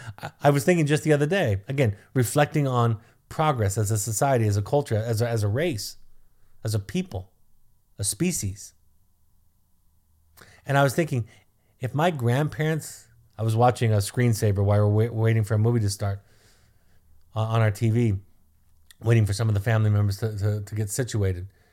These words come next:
And I saw these incredible screensavers on our, on our T V, um, flashing, and I thought, I re-, was reminded about how every so often my grandparents would go on a trip and they would come back with slides. And they would put them in the carousel and they would click through however many, I think there's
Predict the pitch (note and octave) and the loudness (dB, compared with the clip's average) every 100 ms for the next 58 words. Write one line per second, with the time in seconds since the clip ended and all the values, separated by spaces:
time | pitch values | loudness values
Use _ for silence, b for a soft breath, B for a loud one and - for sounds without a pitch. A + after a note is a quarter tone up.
0 | b b b A2+ A2+ A2 A2 A2 G#2+ G2+ | b b b 2 2 2 2 4 2 0
1 | - B2+ A#2 A2+ - B2+ C3 A2+ G2+ G2+ | 0 0 2 -2 -2 -2 0 2 2 2
2 | G#2 G#2 G#2 G#2 G#2+ G2 G2 A#2 A2+ C3 | 2 2 0 0 0 0 -2 -2 0 2
3 | G#2+ G2 b b b b b - G#2 G2+ | 0 -2 b b b b b -2 0 0
4 | A2+ A2 G2+ G#2+ G#2 G2 G#2 G2+ - _ | 0 0 0 -2 -2 -2 -2 -4 -6 _
5 | - - B2 A#2 A2+ B2+ A#2 B2 C3 C3 | -12 -6 -2 -2 -2 -2 -2 0 0 0
6 | A2+ A2 A2+ A2 A2+ G#2+ - b b b | 0 0 0 0 0 0 -4 b b b
7 | b b b B2 B2+ A#2 A#2+ A#2 A2+ A2 | b b b 0 0 2 4 4 4 2
8 | A2 G#2 A#2 A#2 A#2+ A2+ G#2 G#2+ A2 A2 | 2 2 2 2 2 0 0 0 2 2
9 | A2 G2+ - B2 G#2+ G#2+ G#2+ G2+ A#2 A2 | 2 0 -2 -2 0 0 0 0 0 2
10 | G#2+ G#2 G2 - A2+ G#2 F2+ F2 - _ | 0 0 -4 -2 0 0 -2 -8 -16 _
11 | b b b b G2+ G#2+ G#2 B2+ A#2 A2+ | b b b b 2 2 4 4 4 4
12 | A2 - A#2+ A#2 G2 A2+ A2+ G2+ B B | 2 2 2 2 2 2 2 0 B B
13 | A2+ A2+ A2+ - C3 - - A#2+ A2+ G#2+ | 4 4 4 2 -2 0 0 4 4 6
14 | A#2 A2+ A2+ G#2+ G2+ G#2+ G2+ G2 F#2 | 6 4 2 2 2 0 -4 -6 -8